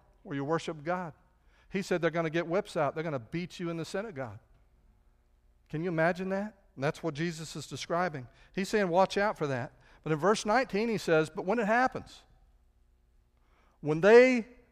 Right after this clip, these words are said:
deliver you up, your vulnerability is going to give you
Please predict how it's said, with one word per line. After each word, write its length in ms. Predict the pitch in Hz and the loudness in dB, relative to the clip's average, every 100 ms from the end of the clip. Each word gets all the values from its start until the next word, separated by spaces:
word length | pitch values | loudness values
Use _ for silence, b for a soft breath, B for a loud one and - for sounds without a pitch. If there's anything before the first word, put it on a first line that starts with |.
| _ | _
deliver 640 | 156 165 226 233 233 214 - 156 | 2 8 8 10 6 4 -4 -6
you 200 | 190 208 | -2 4
up, 400 | 226 151 - - - _ _ _ _ _ _ _ _ _ _ _ _ _ _ | 4 4 -2 -18 -20 _ _ _ _ _ _ _ _ _ _ _ _ _ _
your 580 | 139 135 226 254 262 240 - | -8 6 10 12 12 10 4
vulnerability 760 | 190 240 240 208 196 147 - - _ - _ _ _ _ _ - | 6 6 6 6 6 2 -6 -18 _ -20 _ _ _ _ _ 2
is 180 | 175 - | 2 6
going 300 | 202 220 196 | 8 8 6
to 60 | |
give 340 | 135 202 220 180 | 4 4 4 2
you 260 | 226 254 | 2 2